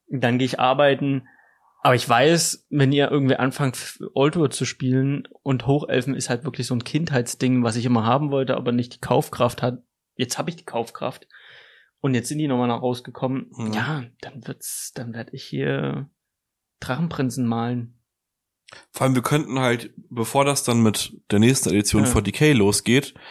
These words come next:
Speaker 2: könnten wir eine Old World Kampagne machen.
Speaker 1: Stimmt, aber es ist halt auch immer noch das Raccoon Rumble.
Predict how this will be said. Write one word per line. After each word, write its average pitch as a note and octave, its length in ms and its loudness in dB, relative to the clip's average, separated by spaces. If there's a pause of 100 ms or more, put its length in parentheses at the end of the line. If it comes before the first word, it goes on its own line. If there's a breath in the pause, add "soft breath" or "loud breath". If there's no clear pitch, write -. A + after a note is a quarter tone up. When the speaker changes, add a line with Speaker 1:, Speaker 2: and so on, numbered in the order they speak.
(320 loud breath)
Speaker 2:
könnten A2 260 0
wir G#2+ 60 4
eine G#2 120 2
Old - 220 2
World D2+ 160 0
Kampagne F2+ 460 -2
machen. - 420 -8 (960 loud breath)
Speaker 1:
Stimmt, D3+ 580 0
aber B2+ 160 4
es C3 140 0
ist - 240 -4
halt C3 240 0
auch - 220 -8
immer D#3+ 240 2
noch E3 420 0 (680)
das C3+ 180 -2
Raccoon C3+ 460 -2
Rumble. A#2 480 -2